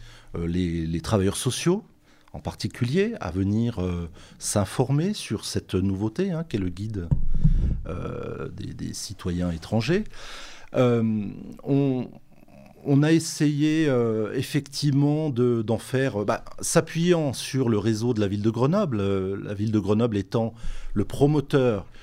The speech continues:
de ce guide, euh, il est évident que, euh, on en parle. Le bouche à oreille est absolument essentiel.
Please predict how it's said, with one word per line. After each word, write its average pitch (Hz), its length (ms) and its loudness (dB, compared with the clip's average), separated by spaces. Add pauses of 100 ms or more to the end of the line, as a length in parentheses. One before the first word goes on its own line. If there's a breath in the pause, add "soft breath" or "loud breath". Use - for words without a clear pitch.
(200 loud breath)
de 98 140 0
ce - 180 0
guide, 120 480 2 (400 loud breath)
euh, - 640 -8 (100)
il 92 160 -6
est 90 160 -4
évident 104 480 2
que, 156 180 -2
euh, 101 640 2
on 95 120 0
en 98 100 0
parle. 151 420 2 (120)
Le 101 120 0
bouche 95 240 -4
à 101 100 4
oreille 104 340 2
est 92 140 -6
absolument 92 500 -2
essentiel. 127 640 -2